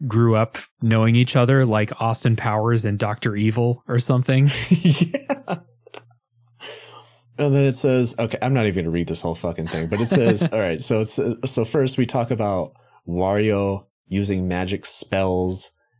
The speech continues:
Speaker 2: and casting magic on the people of Mario's land. It, Wario is a wizard?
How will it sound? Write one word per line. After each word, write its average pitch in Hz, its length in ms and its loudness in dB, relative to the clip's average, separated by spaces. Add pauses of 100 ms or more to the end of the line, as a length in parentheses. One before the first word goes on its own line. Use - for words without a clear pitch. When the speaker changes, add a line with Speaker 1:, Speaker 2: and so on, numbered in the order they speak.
(180)
Speaker 2:
and 85 680 -4 (840)
casting 98 540 -4
magic 95 480 -2
on 92 260 -4
the 90 100 -4
people 98 500 -4
of 82 140 -8
Mario's 87 560 -2
land. 90 640 -4 (680)
It, - 120 -16 (280)
Wario 127 800 0
is 143 120 0
a 135 80 2
wizard? 151 520 0